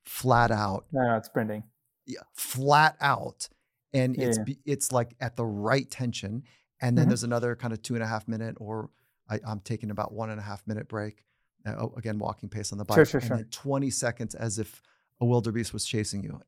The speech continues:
Speaker 1: And
Speaker 2: Yeah,
Speaker 1: they
Speaker 2: yeah.
Speaker 1: figured out the right mechanism that your, your wheels are spinning, but there's the right resistance where it feels really hard. Like, I wanna stop after ten
Speaker 2: Yeah.
Speaker 1: seconds.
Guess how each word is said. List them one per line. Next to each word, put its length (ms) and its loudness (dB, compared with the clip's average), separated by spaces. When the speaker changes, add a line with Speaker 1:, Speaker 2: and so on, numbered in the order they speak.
Speaker 1:
And 320 -2
Speaker 2:
Yeah, 120 6
Speaker 1:
they 120 2
Speaker 2:
yeah. 140 -4
Speaker 1:
figured 260 4
out 140 6
the 60 -4
right 180 -2
mechanism 600 -2
that 160 0
your, 300 -4
your 180 6
wheels 440 6
are 80 -2
spinning, 760 4
but 220 -6
there's 180 -4
the 100 -2
right 380 2
resistance 680 -4
where 140 -4
it 80 -12
feels 240 -10
really 220 -4
hard. 340 0
Like, 160 -8
I 60 -6
wanna 260 0
stop 420 0
after 220 -4
ten 180 -2
Speaker 2:
Yeah. 40 -2
Speaker 1:
seconds. 500 0